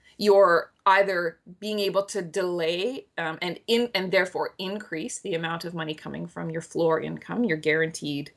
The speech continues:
pensions. Um, and potentially you still have the ability to save a little bit. Um, you may not, I mean, that might not be true. So,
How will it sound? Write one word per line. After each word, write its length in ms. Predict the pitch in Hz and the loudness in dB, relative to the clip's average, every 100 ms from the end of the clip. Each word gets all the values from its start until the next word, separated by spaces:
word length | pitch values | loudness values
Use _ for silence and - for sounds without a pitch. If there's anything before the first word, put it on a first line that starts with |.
| _ | _
pensions. 600 | 160 147 - 160 285 - _ _ _ _ _ _ _ _ - | -8 -8 -8 -4 -6 -8 _ _ _ _ _ _ _ _ 0
Um, 440 | 185 170 160 160 - - - | 2 2 0 -4 -12 -14 0
and 440 | 370 294 190 233 - | 2 4 4 0 -8
potentially 800 | - 262 311 - 165 143 160 262 | -10 -4 -4 -4 -4 -6 -6 -10
you 440 | 180 185 180 170 - | -10 -6 -4 -4 -6
still 240 | - 190 | -4 -4
have 120 | 190 180 | -4 -6
the 120 | 160 | -6
ability 400 | 156 151 151 151 | -2 -2 -2 -6
to 120 | 170 | -8
save 300 | - 180 180 | -4 -2 0
a 40 | |
little 220 | 160 - - | -2 -6 -8
bit. 240 | - - _ _ - | -8 -10 _ _ -12
Um, 200 | 160 143 | -10 -2
you 100 | 220 | 2
may 120 | 214 156 | 2 2
not, 260 | 139 165 | -2 -2
I 60 | 170 | -2
mean, 120 | 165 | 0
that 160 | 170 160 | -2 -2
might 140 | 156 | -4
not 160 | 151 - | -4 -8
be 80 | |
true. 240 | - - - _ _ _ _ - | -8 -8 -8 _ _ _ _ -18
So, 320 | - 277 247 | 2 6 6